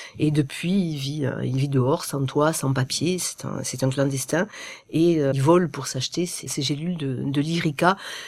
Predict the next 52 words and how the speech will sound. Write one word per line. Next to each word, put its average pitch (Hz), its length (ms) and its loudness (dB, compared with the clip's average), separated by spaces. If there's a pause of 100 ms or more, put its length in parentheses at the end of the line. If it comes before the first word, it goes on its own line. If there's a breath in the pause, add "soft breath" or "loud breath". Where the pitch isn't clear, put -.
qu'il 156 200 -6
paye, 175 460 6
euh, 139 200 -2
sur 135 220 -6
le 143 60 -6
marché 143 300 -6
à 143 80 -6
Perpignan 160 800 -2
entre 147 380 -2
un 156 100 2
euro 160 340 4
et 143 60 4
un 151 60 0
euro 151 180 2
cinquante 156 560 -2
le, 113 400 -2 (100)
la 139 160 0
gélule, 160 320 2
le 175 80 0
comprimé, 160 540 -2 (140 loud breath)
et, 175 360 4
et 160 60 6
dix 160 240 0
euros 160 160 2
la 156 100 2
plaquette. 147 480 -6 (320 loud breath)
Et 143 100 0
c'est 131 140 0
quelqu'un 143 400 0
qui, 156 320 -2
euh, 135 120 2
qui 131 140 -2
ne 147 60 6
peut 139 140 2
pas 147 100 2
s'en 143 180 -2
passer. 143 340 0
Il 151 360 0
est, 127 100 0
il 131 120 0
est 139 40 2
devenu 139 360 0
addict, 160 420 0
il 139 120 -2
est - 20 -2
complètement 139 500 0
accro 190 440 4
parce 131 220 -6
qu'il - 180 -4
nous 147 120 0
dit, 190 360 -2
euh, 147 100 -2